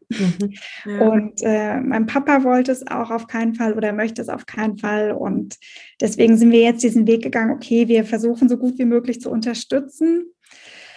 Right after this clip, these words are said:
Speaker 2: und, äh, fragen uns aber natürlich auch ganz intensiv, wie können wir unterstützen, was können wir
Speaker 1: Ja.
Speaker 2: tun? Haben wir die Verpflichtung als Kinder, ähm,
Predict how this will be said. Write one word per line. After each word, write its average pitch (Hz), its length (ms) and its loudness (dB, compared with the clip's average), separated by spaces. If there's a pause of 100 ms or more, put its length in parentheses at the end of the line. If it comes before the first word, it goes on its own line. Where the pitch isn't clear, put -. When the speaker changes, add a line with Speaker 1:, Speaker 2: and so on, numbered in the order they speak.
(540)
Speaker 2:
und, 262 580 6
äh, 240 260 2
fragen 254 320 2
uns 269 100 2
aber 262 160 2
natürlich 269 440 0
auch 294 180 -6
ganz 220 200 -8
intensiv, 220 520 -6
wie 240 120 -4
können 240 200 0
wir 240 100 2
unterstützen, 247 580 -6
was 202 180 -10
können 220 180 -4
wir 233 100 -4
Speaker 1:
Ja. 185 120 -4
Speaker 2:
tun? 220 420 -4
Haben 220 160 -2
wir 226 120 0
die 226 100 -2
Verpflichtung 247 600 -6
als 214 220 -8
Kinder, 254 500 6
ähm, 226 720 0